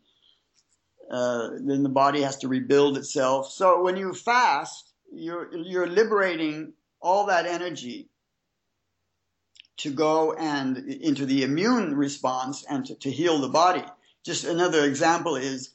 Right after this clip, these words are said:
the enzymes normally used to digest a steak or a sandwich in your stomach have nothing else to do. So they go into your bloodstream and they'll go and they'll, and they'll digest tumors or, uh, anything else,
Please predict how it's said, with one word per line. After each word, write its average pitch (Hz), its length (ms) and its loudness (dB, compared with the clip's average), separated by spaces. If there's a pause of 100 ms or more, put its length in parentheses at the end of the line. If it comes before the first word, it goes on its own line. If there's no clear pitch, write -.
(420)
the 156 160 0
enzymes 180 600 2
normally 170 380 -2
used 160 400 -2
to 151 80 -8
digest 147 720 -2 (100)
a 208 140 -6
steak 170 500 -2
or 139 120 0
a 139 80 0
sandwich 147 520 0
in 127 80 -6
your 127 120 -6
stomach 147 480 0 (240)
have 143 180 -8
nothing 160 380 -2
else 147 280 -4
to 135 120 -10
do. 160 580 2 (320)
So 160 240 -4
they 190 160 2
go 196 160 4
into 180 180 -2
your 151 180 -2
bloodstream 156 600 -2
and 170 160 -6
they'll 180 140 2
go 175 240 2
and 165 160 -2
they'll, 165 320 -2 (120)
and 160 160 -4
they'll 160 140 -2
digest 156 500 -4
tumors 226 500 -4 (520)
or, 143 640 2 (100)
uh, 139 500 -4 (120)
anything 170 380 0
else, 160 400 0